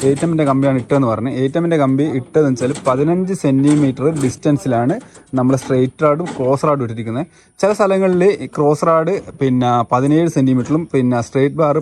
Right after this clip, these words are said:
പതിനഞ്ച് സെൻറ്റിമീറ്റർ ഇടുന്നതായിട്ട് കാണുന്നുണ്ട്. അപ്പോൾ ഇങ്ങനെ ഇടുന്നത് കൊണ്ടും അങ്ങനെ ഇടുന്നത് കൊണ്ടും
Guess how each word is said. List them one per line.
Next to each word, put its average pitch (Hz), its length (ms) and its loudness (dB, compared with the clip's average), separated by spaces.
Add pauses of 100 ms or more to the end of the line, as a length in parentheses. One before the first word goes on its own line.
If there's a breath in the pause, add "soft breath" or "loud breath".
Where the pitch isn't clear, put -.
പതിനഞ്ച് 135 320 -2
സെൻറ്റിമീറ്റർ 127 380 0
ഇടുന്നതായിട്ട് 123 400 -2
കാണുന്നുണ്ട്. 117 340 -4 (440 loud breath)
അപ്പോൾ 151 200 0
ഇങ്ങനെ 185 260 2
ഇടുന്നത് 165 280 2
കൊണ്ടും 147 220 0 (100)
അങ്ങനെ 190 300 2
ഇടുന്നത് 143 220 2
കൊണ്ടും 135 200 0